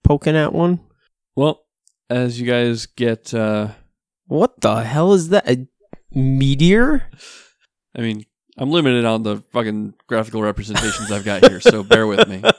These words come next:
Speaker 1: <laughs>
Speaker 2: As you guys are exploring the room, as Tindral approaches that,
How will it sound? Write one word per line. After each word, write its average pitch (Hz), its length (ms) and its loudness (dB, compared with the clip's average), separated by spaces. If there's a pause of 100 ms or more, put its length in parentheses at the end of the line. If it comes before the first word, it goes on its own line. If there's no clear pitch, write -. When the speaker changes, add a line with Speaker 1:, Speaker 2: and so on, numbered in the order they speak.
(120)
Speaker 1:
<laughs> - 100 0 (600)
Speaker 2:
As 139 180 2
you 147 60 -2
guys 131 580 0 (480)
are 120 220 6
exploring 123 500 0
the 110 80 -2
room, 104 480 -2 (840)
as 110 200 -2
Tindral 143 360 2
approaches 113 540 -2
that, 104 320 -4